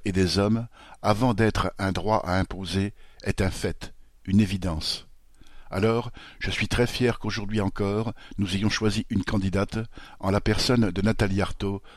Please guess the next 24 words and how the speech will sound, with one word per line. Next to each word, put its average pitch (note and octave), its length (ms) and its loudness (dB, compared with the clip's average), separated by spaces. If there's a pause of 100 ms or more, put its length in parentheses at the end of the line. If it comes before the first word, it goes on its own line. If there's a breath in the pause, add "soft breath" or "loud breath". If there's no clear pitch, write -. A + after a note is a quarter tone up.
(160 loud breath)
pour G#2 160 -4
défendre G#2+ 400 2
les F#2 180 4
intérêts G2 360 4
du E2+ 120 -8
camp F#2+ 160 -2
des F2+ 80 2
travailleurs. D#2 720 -6 (1160 soft breath)
Oui, G#2 280 -2 (420 loud breath)
les G2+ 220 2
idées A#2+ 180 6
communistes A2 480 4
révolutionnaires G#2 800 2
sont F#2+ 120 0
minoritaires G#2+ 580 4
dans F#2+ 100 -2
ce F#2 140 -2
pays, E2 380 -4 (420 loud breath)
et G#2+ 80 4
nous G#2+ 180 4
en A2 80 4
sommes A2 440 2
parfaitement G#2+ 520 0
conscients. D#2+ 480 -4